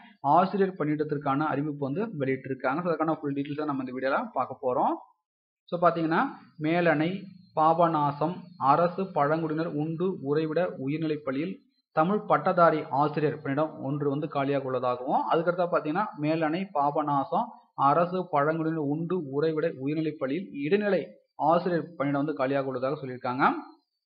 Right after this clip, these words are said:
சம்பளத்தை பொறுத்த வரைக்கும் பாத்தீங்கன்னா, பட்டதாரி ஆசிரியருக்கு பாத்தீங்கன்னா ரூபாய் ஒன்பதனாயிரம் வந்து தராங்க. இடைநிலை ஆசிரியருக்கு பாத்தீங்கன்னா ஒரு மாதத்திற்கு பாத்தீங்கன்னா ரூபாய் எட்டாயிரம் ரூபாய் தராங்க. So, இந்த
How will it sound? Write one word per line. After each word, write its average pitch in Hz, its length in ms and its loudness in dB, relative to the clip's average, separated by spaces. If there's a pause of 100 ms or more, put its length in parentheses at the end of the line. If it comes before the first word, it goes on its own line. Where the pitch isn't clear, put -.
(360)
சம்பளத்தை 220 360 4
பொறுத்த 180 220 -2
வரைக்கும் 170 240 -2
பாத்தீங்கன்னா, 160 340 2 (300)
பட்டதாரி 170 480 4 (120)
ஆசிரியருக்கு 147 380 -4
பாத்தீங்கன்னா 139 340 0 (420)
ரூபாய் 165 360 2 (280)
ஒன்பதனாயிரம் 156 560 2
வந்து 139 200 0
தராங்க. 139 300 2 (640)
இடைநிலை 214 400 2
ஆசிரியருக்கு 147 420 0
பாத்தீங்கன்னா 143 360 2 (580)
ஒரு 175 200 4
மாதத்திற்கு 156 380 2
பாத்தீங்கன்னா 151 280 0 (120)
ரூபாய் 147 300 2
எட்டாயிரம் 143 260 0
ரூபாய் 180 200 -2
தராங்க. 127 280 0 (1600)
So, - 120 -2
இந்த 226 120 6